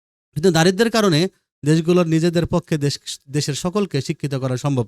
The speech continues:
না। ফলে ইউনিসেফ, তারপর হলো ইউনেস্কো সহ বিশ্বের আরও অন্যান্য আন্তর্জাতিক সংস্থা এসব দেশ থেকে নিরক্ষরতা দূর করার জন্য আর্থিক ও প্রযুক্তিগত সাহায্য নিচ্ছে। যেমন জাতিসংঘ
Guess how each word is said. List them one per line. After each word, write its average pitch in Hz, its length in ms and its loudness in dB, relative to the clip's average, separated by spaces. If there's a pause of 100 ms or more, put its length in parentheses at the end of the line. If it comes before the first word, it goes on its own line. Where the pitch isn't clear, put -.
না। 127 60 -12 (500)
ফলে 143 160 0
ইউনিসেফ, 143 540 0 (440)
তারপর 135 200 -2
হলো 131 180 2
ইউনেস্কো 139 600 0
সহ 131 240 -4
বিশ্বের 139 300 -6
আরও 185 300 -4
অন্যান্য 175 380 0
আন্তর্জাতিক 139 560 -4
সংস্থা 127 380 -6 (460)
এসব 151 280 -4
দেশ 143 180 0
থেকে 185 240 -8
নিরক্ষরতা 143 560 -4
দূর 139 180 -2
করার 139 260 -2
জন্য 131 200 -4 (420)
আর্থিক 151 440 -6
ও 147 100 0
প্রযুক্তিগত 143 560 -4
সাহায্য 131 400 -4
নিচ্ছে। 120 320 -6 (220)
যেমন 170 260 4
জাতিসংঘ 160 480 0